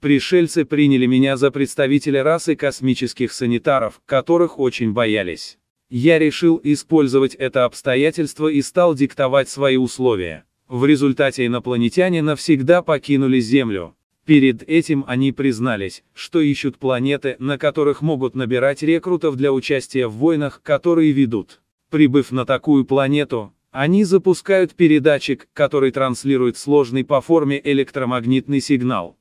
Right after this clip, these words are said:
Импульсы воздействуют напрямую на Д Н К и вызывают ускоренные мутации.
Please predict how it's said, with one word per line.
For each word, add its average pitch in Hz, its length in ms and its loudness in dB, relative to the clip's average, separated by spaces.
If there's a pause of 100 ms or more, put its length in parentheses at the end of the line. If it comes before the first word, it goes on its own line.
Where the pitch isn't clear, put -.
(120)
Импульсы 160 640 2
воздействуют 131 680 2
напрямую 139 480 0
на 127 100 -2
Д 120 160 2
Н 113 140 -4
К 147 180 -2
и 139 180 -2
вызывают 127 600 2
ускоренные 123 560 -2
мутации. 107 680 -4